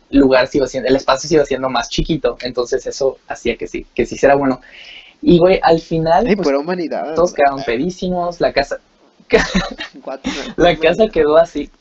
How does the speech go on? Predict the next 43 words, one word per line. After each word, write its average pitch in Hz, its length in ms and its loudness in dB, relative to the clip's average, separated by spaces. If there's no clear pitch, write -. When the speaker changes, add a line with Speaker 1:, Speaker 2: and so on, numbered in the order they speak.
Speaker 1:
¿Qué? 180 260 0
¿Qué? 208 120 2
Speaker 2:
Qué 170 100 4
guácala, 147 520 0
pura 143 180 -6
humanidad. 143 500 -10
Speaker 1:
Ah, 127 160 -4
güey, 151 220 -6
a 160 100 -6
mí 165 60 -12
me 170 80 -12
encantan 131 340 -12
las 120 160 -18
feas 120 240 -10
así. - 260 -14
Speaker 2:
Sí, 247 200 -16
yo - 60 -12
sé. - 240 -18
Speaker 1:
Y 165 100 6
el, 160 180 2
el 165 140 0
caso 185 140 2
es 208 80 -4
que 190 100 -4
quedó 151 220 2
todo 165 180 0
en 165 80 -4
lodazal, 135 480 0
pero 151 240 2
lo 147 160 -2
chido, 156 520 -4
o 139 80 -4
sea, 139 260 0
algo 175 280 -2
que 143 120 -6
jamás 151 260 -6
se 190 60 -6
me 156 40 -2
va 143 80 0
a 139 60 0
olvidar 131 400 -2
es 135 220 -4
que, 147 360 0